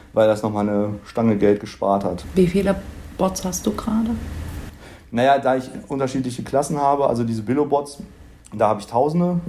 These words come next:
Speaker 1: da haben wir tägliche Schwankungen von mehreren hundert, ne? Also die fliegen einfach mal raus, die sind weg und da gebe ich mir auch keine Mühe, die zu reaktivieren. Und diese filigranen, gepflegten und aufgesetzten Bots,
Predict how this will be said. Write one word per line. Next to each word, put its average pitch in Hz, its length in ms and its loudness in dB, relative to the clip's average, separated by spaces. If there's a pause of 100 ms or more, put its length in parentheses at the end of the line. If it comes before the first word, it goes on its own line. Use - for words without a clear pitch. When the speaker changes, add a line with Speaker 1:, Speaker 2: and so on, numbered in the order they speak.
(120)
Speaker 1:
da 101 140 0
haben 117 120 0
wir 110 200 4
tägliche 127 340 0
Schwankungen 120 380 0
von 110 140 -4
mehreren 110 260 2
hundert, 120 360 0
ne? 110 120 0
Also 107 160 4
die 101 120 2
fliegen 127 260 0
einfach 113 180 0
mal 107 120 -2
raus, 120 320 2
die 107 60 -10
sind 107 160 -4
weg 120 220 0 (320)
und 110 140 -2
da 104 60 0
gebe 113 140 0
ich 117 100 -4
mir 117 100 2
auch 107 100 -2
keine 117 220 2
Mühe, 117 180 4
die 110 100 -6
zu 101 140 -6
reaktivieren. 101 640 0
Und 113 360 0
diese 107 560 2 (100)
filigranen, 117 640 0
gepflegten 123 460 -4
und - 60 -2
aufgesetzten 117 540 -2
Bots, 117 380 -2